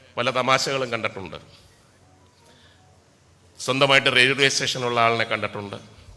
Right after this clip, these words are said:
സ്വന്തമായിട്ട് എയർപോർട്ടുള്ള ആളിനെ കണ്ടിട്ടുണ്ട്, ചിലപ്പം, ഏഹ്, പാർലമെന്റ്, എൻ്റെയാണ് പാർലമെന്റ് എന്ന് പറയുന്നതൊക്കെ കണ്ടിട്ടുണ്ട്.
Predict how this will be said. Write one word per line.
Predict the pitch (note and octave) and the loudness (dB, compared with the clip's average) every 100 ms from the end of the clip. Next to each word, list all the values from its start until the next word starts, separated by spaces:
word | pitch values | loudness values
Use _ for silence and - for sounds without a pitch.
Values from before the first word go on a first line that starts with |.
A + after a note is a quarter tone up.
| _ _ _ - - - | _ _ _ -20 -20 -10
സ്വന്തമായിട്ട് | - A#2+ A#2+ B2 B2 A#2 | -2 2 6 6 8 8
എയർപോർട്ടുള്ള | B2 C3 C#3+ C#3 B2 A#2 | 6 4 -2 -2 0 2
ആളിനെ | A2 G#2+ | 2 -2
കണ്ടിട്ടുണ്ട്, | G#2+ G2+ G2 F#2 F2 | -8 -10 -12 -14 -8
ചിലപ്പം, | F#2+ G2 A#2+ B2 - - - B2 | -6 -4 -8 -10 -20 -20 -6 -2
ഏഹ്, | A#2 - B2 | -2 0 6
പാർലമെന്റ്, | D#3 F3 F3 D#3 B2+ A2+ | 8 8 4 2 0 -2
എൻ്റെയാണ് | C3 D#3 D3+ D3 | 0 2 2 2
പാർലമെന്റ് | C3 C3 C3 C3+ B2+ | 2 2 0 -2 -6
എന്ന് | B2+ | -6
പറയുന്നതൊക്കെ | A2+ A2+ A#2 A2+ G#2+ | -6 -6 -6 -8 -10
കണ്ടിട്ടുണ്ട്. | G2+ - F2+ - | -12 -12 -16 -16